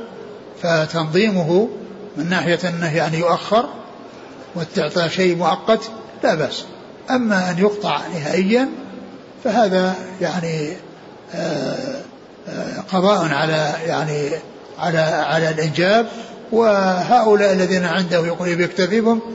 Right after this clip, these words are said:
يعني ما يدري، قد يذهبون ويبقى ليس عنده أحد.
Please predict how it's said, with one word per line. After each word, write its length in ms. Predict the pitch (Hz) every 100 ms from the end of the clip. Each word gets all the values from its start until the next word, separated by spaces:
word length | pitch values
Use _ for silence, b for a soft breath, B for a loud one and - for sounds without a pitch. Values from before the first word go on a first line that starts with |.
| - - -
يعني 280 | 247 202 214
ما 180 | 254 240
يدري، 320 | 202 196 202 202 - -
قد 140 | 226
يذهبون 460 | 214 196 202 226 226
ويبقى 480 | 220 220 208 202 - - - - -
ليس 180 | 220 208
عنده 340 | 196 185 175
أحد. 180 | 175 -